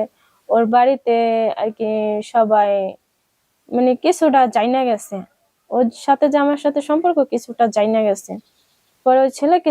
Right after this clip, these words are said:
জিজ্ঞেস করলো যে, "কিরে, তোর সাথে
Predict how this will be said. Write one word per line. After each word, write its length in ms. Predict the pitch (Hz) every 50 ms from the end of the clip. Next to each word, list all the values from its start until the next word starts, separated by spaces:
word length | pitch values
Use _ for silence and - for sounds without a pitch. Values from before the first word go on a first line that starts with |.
| 247 240
জিজ্ঞেস 340 | 262 269 226 220 240 233 -
করলো 360 | - - 220 220 214 202 190 190 214 _ _ _ _ _ _ _ -
যে, 40 | 226 233 220 226
"কিরে, 300 | - - 285 285 269 240 220 214 220 - _
তোর 200 | - 262 247 247
সাথে 360 | - - 247 233 - - 233